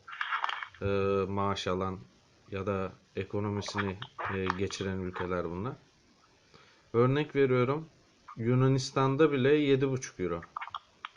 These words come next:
Sonra şeye geliyorsun, Hırvat-,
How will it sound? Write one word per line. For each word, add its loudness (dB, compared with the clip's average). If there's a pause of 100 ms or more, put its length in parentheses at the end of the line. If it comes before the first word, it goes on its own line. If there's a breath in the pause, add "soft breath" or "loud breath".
(1400 soft breath)
Sonra 4
şeye 6
geliyorsun, 4
Hırvat-, 4